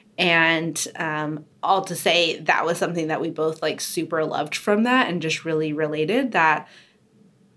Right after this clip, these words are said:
in the book, she just talks about how a lot of the French women and the French families, like,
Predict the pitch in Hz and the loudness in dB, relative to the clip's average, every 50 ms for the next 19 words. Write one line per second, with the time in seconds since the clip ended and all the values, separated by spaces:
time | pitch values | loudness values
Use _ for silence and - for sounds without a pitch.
0 | _ _ _ _ - - 202 190 180 180 - 170 165 156 - - 175 165 170 165 | _ _ _ _ -4 0 0 2 2 2 2 2 0 0 0 -2 -2 -2 -4 -4
1 | - - 170 165 165 - 165 175 160 160 160 - 165 160 156 156 156 156 156 160 | -2 0 0 0 0 0 2 2 2 2 2 2 2 2 4 2 2 2 0 0
2 | 156 165 160 156 - - 160 156 151 - 175 160 160 160 156 151 156 156 - - | 0 -2 -4 -4 -2 -2 -2 -2 -2 -2 -2 -2 0 0 0 -2 -2 -4 -4 -4
3 | - 165 160 156 160 - - 156 151 151 - - 170 160 156 160 151 151 151 - | -6 -4 -4 -6 -6 -4 -4 -2 -2 -2 -2 -2 -2 -4 -2 -4 -6 -6 -4 -2
4 | 156 151 123 - - | -2 -2 -2 -4 -10